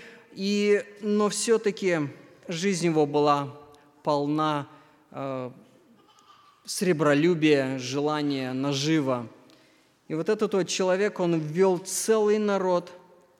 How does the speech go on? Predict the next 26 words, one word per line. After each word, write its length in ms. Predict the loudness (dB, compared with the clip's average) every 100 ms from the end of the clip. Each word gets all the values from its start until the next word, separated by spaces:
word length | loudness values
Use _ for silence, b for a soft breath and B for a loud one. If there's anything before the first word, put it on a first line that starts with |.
| _
в 80 | -12
заблуждение, 1040 | -6 -4 -4 -4 -2 -2 0 -2 -6 -10 -16 _ -6
ели 320 | -2 0 0
идоложертвенное 840 | -2 -2 0 -2 -4 -2 -2 -2
и 100 | -4 -6
любодействовали. 880 | -2 -2 -2 -4 -4 -8 -6 -8 B B B
Так 180 | -2 4
и 40 |
у 100 | 4
тебя 320 | 4 2 4
есть 160 | 4 2
держащиеся 880 | 0 2 2 0 0 -2 -2 -2 -2
учения 560 | 0 0 0 2 2
николаитов, 760 | 2 0 0 -2 0 -2 -4 -6
которые 440 | -6 -4 -4 -2 -2
я 140 | 0
ненавижу. 480 | 0 0 0 -2 -4
Сегодня 480 | -4 -2 0 0 -2
мы 140 | -2
уже 180 | -2 -4
слышали, 640 | -4 -2 -2 -2 -6 -10 -14 B B B
что 220 | -12 -4 0
Бог 240 | 0 0
не 140 | -4
только 340 | -2 -2 -2 -2
любящий, 640 | 0 -2 -2 -4 -6 -10